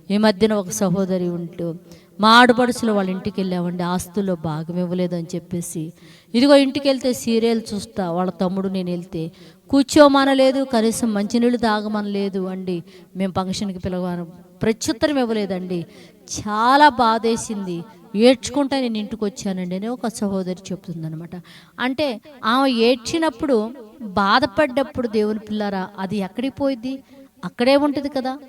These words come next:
దాని ప్రతిఫలం మనమే కదా అనుభవించాలా. అందుకనే దేవుడు ఏమంటున్నాడంటే, "ఇదిగో నాయనా, దేవుడే లేడని చెప్పి నన్ను అవమానించే వాళ్ళకి, తిట్టే వాళ్ళకి కూడా నేను సమస్తం ఇచ్చి పోషిస్తున్నాను కదా.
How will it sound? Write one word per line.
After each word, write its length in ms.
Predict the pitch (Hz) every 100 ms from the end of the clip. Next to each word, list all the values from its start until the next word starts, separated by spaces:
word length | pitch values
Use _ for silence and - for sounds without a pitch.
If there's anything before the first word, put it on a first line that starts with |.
| - - -
దాని 180 | 226 233
ప్రతిఫలం 540 | 233 226 233 262 254
మనమే 300 | 214 202 220
కదా 240 | 220 226 208
అనుభవించాలా. 760 | 196 196 196 190 - 185 185 190
అందుకనే 420 | 175 185 226 220
దేవుడు 360 | 196 202 196 202
ఏమంటున్నాడంటే, 800 | 202 185 190 180 185 202 208 185 - - - 214
"ఇదిగో 340 | 220 240 294
నాయనా, 400 | 269 226 220 208 196 - - - - - - _ _ _ -
దేవుడే 480 | 202 247 277 302 302
లేడని 460 | 294 285 285 277 285
చెప్పి 200 | 285 277
నన్ను 220 | 254 240
అవమానించే 680 | 196 214 240 262 269 254 277
వాళ్ళకి, 360 | 262 262 262
తిట్టే 420 | 262 - - 240 240
వాళ్ళకి 300 | 240 233 233
కూడా 240 | 226 226
నేను 120 | 220
సమస్తం 540 | 208 190 180 202 - 196
ఇచ్చి 200 | 180 -
పోషిస్తున్నాను 800 | 185 180 202 185 190 180 170
కదా. 260 | 160 170 196